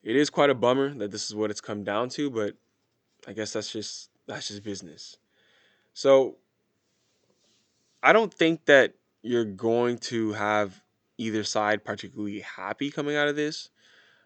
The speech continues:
Um, but we'll see. We'll see.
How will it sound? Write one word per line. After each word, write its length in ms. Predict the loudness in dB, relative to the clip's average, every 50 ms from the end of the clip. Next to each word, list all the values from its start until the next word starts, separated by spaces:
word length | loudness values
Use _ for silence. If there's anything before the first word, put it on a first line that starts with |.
| _ _ _
Um, 540 | -4 -2 0 0 0 0 -2 -6 -10 -12 -16 _ _ _ _ _ _ _ _ _ _ _ _ _ _ _ _ _ _ _ _ _ _ _ _ _ _ -10
but 260 | -4 -2 0 0 0
we'll 180 | 0 -2 -4 -4
see. 380 | -4 -4 -4 -4 -6 -6 _ _ _ _ _ _ _ _
We'll 200 | -12 -12 -10 -10
see. 340 | -8 -6 -6 -6 -6 -8